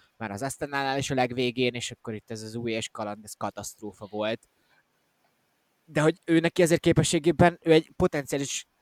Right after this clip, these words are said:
Giro d'Italia győztes szerintem tökre, amit nem tudom, hogy harminc évesen mennyire lehet kihozni, de,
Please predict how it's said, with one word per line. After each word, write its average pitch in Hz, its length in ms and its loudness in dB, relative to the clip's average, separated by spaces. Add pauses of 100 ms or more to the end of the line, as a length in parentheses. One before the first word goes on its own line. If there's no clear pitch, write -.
(200)
Giro 135 360 6
d'Italia 110 420 -4
győztes 104 400 -10
szerintem 127 440 -8
tökre, 135 420 0
amit 156 360 -8 (680)
nem 156 140 -18
tudom, 147 200 -6
hogy 143 100 -2
harminc 151 340 4
évesen 147 240 0
mennyire 151 280 0
lehet 135 260 -2
kihozni, 139 480 -4
de, 143 340 4